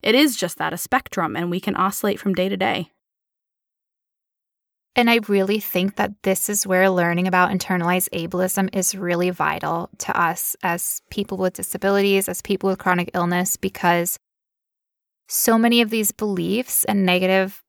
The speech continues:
Speaker 2: attitudes that we have about ourselves and about disability can come from this internalized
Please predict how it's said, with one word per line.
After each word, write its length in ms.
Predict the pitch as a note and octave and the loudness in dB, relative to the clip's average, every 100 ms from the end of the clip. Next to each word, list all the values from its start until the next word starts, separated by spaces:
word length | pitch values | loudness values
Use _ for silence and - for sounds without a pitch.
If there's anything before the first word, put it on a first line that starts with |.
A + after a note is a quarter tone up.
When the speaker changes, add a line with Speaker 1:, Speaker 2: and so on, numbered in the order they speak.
| - | -6
Speaker 2:
attitudes 640 | E3+ F#3+ - C4 C4 B3 | -2 -2 -2 -2 -2 0
that 160 | G#3+ G3 | -2 0
we 100 | G3 | -4
have 600 | - - F3+ A3 A#3 - _ - | 0 2 4 2 -4 -20 _ -8
about 320 | G3+ E3+ F3+ | -4 0 0
ourselves 420 | G#3+ - A#3+ A#3 | 0 0 0 0
and 80 | A#3 | -2
about 320 | G#3 D#3+ - | -2 -2 -2
disability 580 | G3+ - G#3+ A3 A3+ A#3+ | -4 -4 -4 -2 0 -2
can 240 | - G#3 | 0 -2
come 460 | G3+ - - E3+ F3 | -2 -8 2 2 2
from 160 | F3+ E3 | -4 -4
this 200 | E3 - | -4 -4
internalized 1000 | E3+ - - F#3 F3+ E3+ F3 F3+ - | -6 -8 0 2 4 2 2 -2 -10